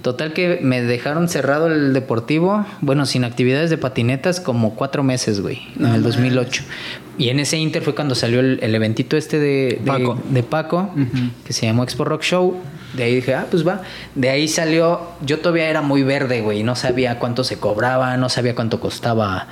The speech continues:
Speaker 3: Ujú.
Speaker 1: transportarlos, güey, no sabía nada, ¿no? De ese pedo. Entonces, esa vez me acuerdo que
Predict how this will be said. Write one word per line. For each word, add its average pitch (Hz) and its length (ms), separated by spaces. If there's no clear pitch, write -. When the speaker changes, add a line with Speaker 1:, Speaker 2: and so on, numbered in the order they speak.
Speaker 3:
Ujú. 127 280
Speaker 1:
transportarlos, 123 840
güey, 120 160
no 120 140
sabía 117 340
nada, 110 340
¿no? 117 200
De 147 80
ese 117 160
pedo. 113 260
Entonces, 127 520
esa 139 260
vez 135 180
me 139 100
acuerdo 135 320
que 113 420